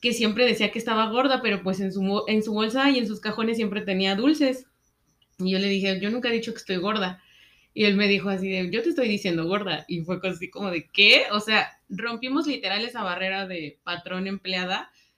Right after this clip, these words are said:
de una manera muy fea porque, pues, él hacía comentarios hacia mi físico. Y cada que íbamos a comer se la vivía diciéndome que estaba gorda, que mi cuerpo no daba para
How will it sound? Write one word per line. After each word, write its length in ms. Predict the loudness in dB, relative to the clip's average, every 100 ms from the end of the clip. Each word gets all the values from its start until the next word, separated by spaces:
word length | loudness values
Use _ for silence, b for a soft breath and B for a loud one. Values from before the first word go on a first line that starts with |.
| _ _ _
de 140 | -4 0
una 160 | 2
manera 400 | 4 4 2 2
muy 260 | 0 -2 -4
fea 400 | -2 0 0 0
porque, 260 | -6 -8 -10
pues, 260 | -8 -8 -4
él 160 | -2
hacía 260 | -2 -4 -6
comentarios 560 | -6 -8 -6 -6 -8
hacia 260 | -10 -12 -8
mi 160 | -6 -8
físico. 760 | -8 -10 -10 -14 -12 -12 -12 -12
Y 120 | -6
cada 220 | 0 0 2
que 60 |
íbamos 280 | 2 2 2
a 120 | 0
comer 260 | -2 -2 0
se 120 | 0
la 80 | 0
vivía 260 | -2 -2
diciéndome 360 | -4 -6 -8 -8
que 60 | -10
estaba 240 | -8 -8
gorda, 460 | -8 -8 -6 -6 -6
que 80 | -6
mi 120 | -8
cuerpo 320 | -6 -8 -8
no 120 | -6 -4
daba 300 | -4 -6 -6
para 300 | -6 -6